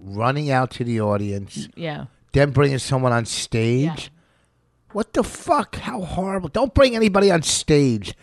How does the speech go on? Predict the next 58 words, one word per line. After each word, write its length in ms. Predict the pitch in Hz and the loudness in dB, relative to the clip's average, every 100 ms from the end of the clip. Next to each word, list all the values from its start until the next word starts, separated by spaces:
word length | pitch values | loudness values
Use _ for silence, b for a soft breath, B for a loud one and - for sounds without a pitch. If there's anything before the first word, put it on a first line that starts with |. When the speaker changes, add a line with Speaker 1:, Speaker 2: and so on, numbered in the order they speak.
| - | -8
Speaker 2:
That's 140 | 302 | -4
Speaker 1:
if 40 | |
you're 120 | 160 208 | 0 0
a 40 | |
Speaker 2:
fine. 80 | 208 | 2
Speaker 1:
comic. 180 | 131 180 | 0 0
Speaker 2:
I 60 | |
Speaker 1:
No, 180 | 220 196 | 4 6
Speaker 2:
didn't 100 | 202 | 8
Speaker 1:
it 40 | |
Speaker 2:
care. 80 | 226 | 8
Speaker 1:
isn't 100 | 185 180 | 8 6
Speaker 2:
I 140 | 208 | 6
Speaker 1:
fine. 40 | 277 | 6
Speaker 2:
honestly 320 | - 113 247 | 6 4 4
didn't 160 | 240 226 | 2 4
care 160 | 285 | 2
'cause 120 | 277 | 4
Speaker 1:
But 80 | - | 4
Speaker 2:
it's 100 | 349 | 4
Speaker 1:
it's 100 | 359 339 | 4 2
Speaker 2:
just, 100 | 330 | 0
it's 80 | |
Speaker 1:
stupid. 180 | - 440 | 4 4
Speaker 2:
survival 460 | - 330 359 330 330 | 6 6 6 2 -2
at 100 | 269 | 0
that 160 | 240 233 | 0 0
point. 200 | 240 208 | -2 -4
It 100 | 185 | -4
wasn't 680 | 190 220 220 247 233 220 180 | 0 2 2 0 0 0 0
the 60 | |
Speaker 1:
It's 100 | 196 | 2
not 140 | 202 202 | 4 4
survival. 200 | 196 170 160 | 6 6 8
I'm 60 | 151 | 6
Speaker 2:
greatest. 140 | 143 - | 6 6
Speaker 1:
sure 160 | 170 | 8
he's 140 | 160 - | 8 6
done 180 | 156 156 | 2 2
it 100 | 143 | 2
at 240 | 135 113 | 2 0
the 80 | 120 | -4
best 320 | 117 139 - | 0 0 0
gigs 260 | 139 135 - | -2 -2 -4
he's 180 | 120 113 | -4 -2
ever 160 | 117 | -2
done 200 | 107 117 | -2 -2
on 140 | 117 113 | -2 -2
the 80 | 104 | -4
planet. 500 | - 131 143 107 - b b b b - | -4 -2 -2 -4 -8 b b b b -8
Okay? 400 | 98 123 123 127 | -4 0 0 0
He 120 | 123 | 0
didn't 180 | 151 139 | -2 -2
just 180 | 117 117 | -2 -2
ad-lib 640 | 127 120 131 123 98 95 90 | 0 4 4 4 0 -2 -2
that. 340 | 101 98 110 - _ _ _ _ _ _ _ _ _ _ | -2 -2 -2 -8 _ _ _ _ _ _ _ _ _ _
Okay? 460 | 117 117 123 117 127 b b - | -2 0 2 2 0 b b -6
Who, 400 | - 190 196 | 4 8 8